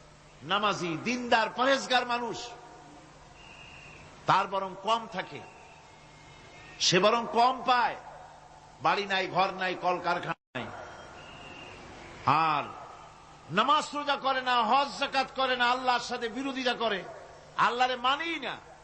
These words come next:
বলে, "There is no God", স্রষ্টা বলতে কেউ নাই। Eat, drink and be merry, এই হচ্ছে তাদের থিওরি, তাদের দর্শন, তাদের ফিলসফি। এই জাতীয় লোকগুলি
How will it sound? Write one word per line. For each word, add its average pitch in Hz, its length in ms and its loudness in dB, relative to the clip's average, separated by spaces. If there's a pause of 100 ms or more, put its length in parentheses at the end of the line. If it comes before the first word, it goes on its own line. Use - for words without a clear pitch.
(320)
বলে, 196 220 2
"There 214 240 4
is 190 280 -10
no 269 180 2
God", 240 280 4 (560)
স্রষ্টা 214 440 0
বলতে 220 300 2
কেউ 220 320 2
নাই। 185 260 2 (640)
Eat, 170 420 4
drink 180 320 4
and 170 240 2
be 165 100 2
merry, 165 340 2 (280)
এই 170 160 4
হচ্ছে 185 340 2
তাদের 170 640 2 (280)
থিওরি, 247 460 4
তাদের 165 280 0
দর্শন, 202 500 0
তাদের 165 240 -2
ফিলসফি। 185 520 0 (1900)
এই 311 180 6
জাতীয় 320 380 0
লোকগুলি 269 640 -2